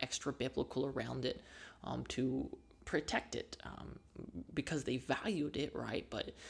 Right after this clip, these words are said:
it became a legalistic thing. So don't,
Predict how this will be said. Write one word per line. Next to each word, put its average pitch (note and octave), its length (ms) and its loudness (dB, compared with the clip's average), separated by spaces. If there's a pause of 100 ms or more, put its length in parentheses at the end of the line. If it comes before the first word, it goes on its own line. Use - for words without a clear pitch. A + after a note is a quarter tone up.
(160)
it - 60 -4
became D3 580 2 (140)
a B2 240 2
legalistic A2+ 640 0
thing. A#2 220 -2
So - 160 0
don't, E3+ 340 6